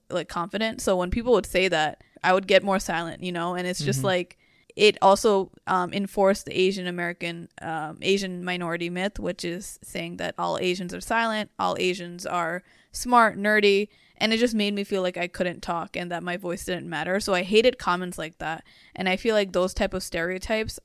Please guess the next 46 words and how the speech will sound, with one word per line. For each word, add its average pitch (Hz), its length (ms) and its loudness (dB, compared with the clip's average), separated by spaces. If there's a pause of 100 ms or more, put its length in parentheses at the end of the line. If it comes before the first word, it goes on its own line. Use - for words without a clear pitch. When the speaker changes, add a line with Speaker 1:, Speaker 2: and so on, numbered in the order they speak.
Speaker 1:
also 185 300 0
make 180 240 -4
us 180 200 -2
feel 175 180 -4
like 175 140 -6
the 190 100 -8
smallest 175 480 -6
person 180 300 -6
in 175 80 -8
the 170 100 -6
room 165 380 -8 (320)
because 180 360 2
we 180 120 2
feel 180 180 -2
like 175 160 -4
our 180 100 0
voice 175 280 -4
doesn't 175 240 -8
matter 165 340 -4
anyway. 208 500 0 (280)
So - 160 2
it 180 100 4
just 185 220 -6 (160)
heightens 180 480 0
our 160 80 -2
social 156 340 -8
anxiety, 160 720 -8
you 170 80 -8
know? 160 240 -6 (560)
Speaker 2:
You 147 160 2
know 135 160 6
what 135 140 6
I 131 120 4
would 135 160 4
have 135 120 2
said 135 280 2
if 135 200 -2
I 131 100 2
was 131 200 0
in 135 100 -4
that 135 180 -4
classroom? 139 560 -2 (1500)
I 139 80 0
would 143 180 0
have 143 80 0
said, 135 400 -2